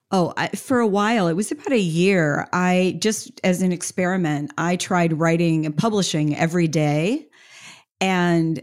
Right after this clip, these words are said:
oh my goodness, <laughs> like, I, I had to look at what was happening or I had nothing to say. It was, it was really a good writing and thinking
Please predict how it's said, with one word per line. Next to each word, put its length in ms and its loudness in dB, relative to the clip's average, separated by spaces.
oh 140 0
my 200 0
goodness, 500 -2
<laughs> 0 -
like, 320 0
I, 180 -2
I 120 0
had 360 0
to 120 0
look 280 -4
at 180 -6
what 160 -2
was 160 -6
happening 540 -8
or 200 0
I 100 0
had 200 2
nothing 400 0
to 180 0
say. 680 -4
It 120 4
was, 300 2
it 120 2
was 240 2
really 500 2
a 140 2
good 800 0
writing 600 2
and 200 2
thinking 580 -2